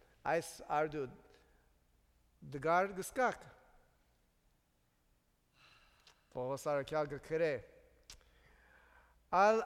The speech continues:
ասկե հետո եղբայրներս, զորացեք Տերոջմով ու անոր զորության կարողությունովը։ Ձեր վրա հագեք Աստծո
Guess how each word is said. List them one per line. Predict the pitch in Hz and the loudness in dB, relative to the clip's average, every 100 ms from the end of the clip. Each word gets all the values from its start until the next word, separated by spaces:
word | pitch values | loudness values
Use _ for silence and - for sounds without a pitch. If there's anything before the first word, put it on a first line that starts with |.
| - - - 190 | -4 -18 0 6
ասկե | 214 - 226 185 | 6 6 0 2
հետո | 190 175 175 | 4 4 2
եղբայրներս, | 165 160 - 165 151 156 156 170 - - - - - _ _ _ _ - - _ _ | 2 0 0 0 2 -2 -2 -4 -10 -16 -20 -20 -20 _ _ _ _ -20 -20 _ _
զորացեք | 147 190 226 214 - 233 220 - | 0 6 8 6 4 2 2 2
Տերոջմով | 208 202 - 156 147 117 - - _ _ _ _ | 2 2 0 -6 -6 -6 -10 -20 _ _ _ _
ու | 160 160 | 0 2
անոր | 165 196 220 233 214 165 | 2 2 4 2 0 -4
զորության | 180 170 - - 196 196 196 - - - | -4 -4 -6 -2 0 0 -4 -10 -20 0
կարողությունովը։ | 165 175 180 170 - 175 160 143 110 107 - _ _ _ _ _ _ - - _ | 2 4 0 -6 -8 -4 0 -2 -4 -12 -16 _ _ _ _ _ _ -20 -20 _
Ձեր | - 208 214 | 0 2 4
վրա | 202 220 240 247 - | 2 4 6 4 2
հագեք | 160 185 - 226 - - - | 0 -2 0 -2 -2 -6 0
Աստծո | 180 - 165 190 | 0 0 -4 0